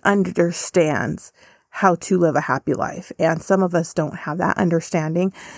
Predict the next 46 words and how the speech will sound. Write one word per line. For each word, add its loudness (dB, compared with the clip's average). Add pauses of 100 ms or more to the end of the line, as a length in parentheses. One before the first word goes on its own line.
(180)
Some 2
people 4
are 4
just 2
naturally -2
happy -2
people, -2
<laughs> -6
and 2
some 2
people 2
have -2
to 2
learn 2
to 2
be 4
happy, 0
sad 0
to -2
say. -4 (260)
I 2
was 4
one 6
of 4
those 2
<laughs> -12
people 2
who 0
had 0
to 2
learn 0
to -2
be 0
happy -8
because -6
I -4
didn't -2
understand -10
it. -12 (500)
And 4
I 4
noticed 2 (200)
that 2 (320)
when 4
I 4
worked 2